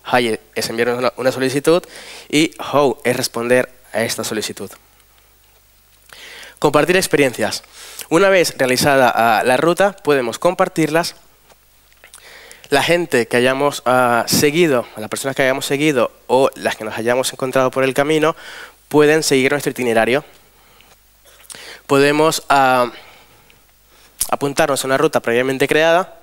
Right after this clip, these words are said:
sea desde la aplicación web o desde el móvil, y las personas pueden comentar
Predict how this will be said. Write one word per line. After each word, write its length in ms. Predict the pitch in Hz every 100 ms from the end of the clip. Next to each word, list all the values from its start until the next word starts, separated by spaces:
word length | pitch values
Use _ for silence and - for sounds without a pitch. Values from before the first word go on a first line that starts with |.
| -
sea 300 | - 117 120
desde 160 | 117
la 60 | 120
aplicación 480 | 120 113 113 123 120
web 280 | 139 135 - - - - -
o 100 | -
desde 180 | 131 151
el 80 | 170
móvil, 340 | 175 170 180 175 _ _ _ _ _ - - - _ _
y 500 | - 147 151 160 170 - - _ _ _ _ _ _ _ _ _ _ _ _ _ _ _ _ - - -
las 140 | 143 123
personas 320 | 123 147 147
pueden 220 | 156 147
comentar 640 | 143 139 135 139 147 180